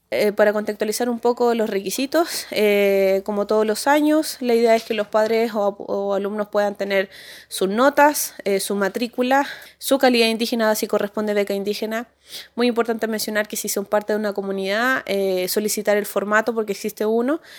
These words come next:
Eh, mi correo electrónico, daniela punto perez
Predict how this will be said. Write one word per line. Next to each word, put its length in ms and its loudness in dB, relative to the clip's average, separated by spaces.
Eh, 260 2
mi 140 -2
correo 280 4
electrónico, 880 4
daniela 540 2
punto 460 -6
perez 580 2